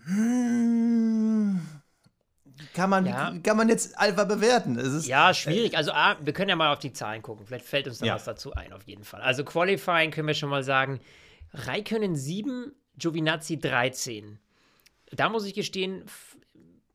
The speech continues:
Speaker 2: ja, so ein
Speaker 1: Hat mich
Speaker 2: bisschen
Speaker 1: verwundert.
Speaker 2: verwundert. Ja, hat
Speaker 1: Ja.
Speaker 2: mich auch verwundert. Vor allem der Witz an der ganzen Sache ist: im Rennen,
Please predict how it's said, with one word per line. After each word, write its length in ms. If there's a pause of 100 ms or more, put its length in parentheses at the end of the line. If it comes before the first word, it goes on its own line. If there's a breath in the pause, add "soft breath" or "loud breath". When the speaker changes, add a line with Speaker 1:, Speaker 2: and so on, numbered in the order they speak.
(320)
Speaker 2:
ja, 340
so 80
ein 20
Speaker 1:
Hat 60
mich 80
Speaker 2:
bisschen 160
Speaker 1:
verwundert. 300
Speaker 2:
verwundert. 220 (180)
Ja, 420
hat 140
Speaker 1:
Ja. 20
Speaker 2:
mich 120
auch 80
verwundert. 360
Vor 120
allem 120
der 120
Witz 160
an 60
der 100
ganzen 180
Sache 160
ist: 100
im 180
Rennen, 500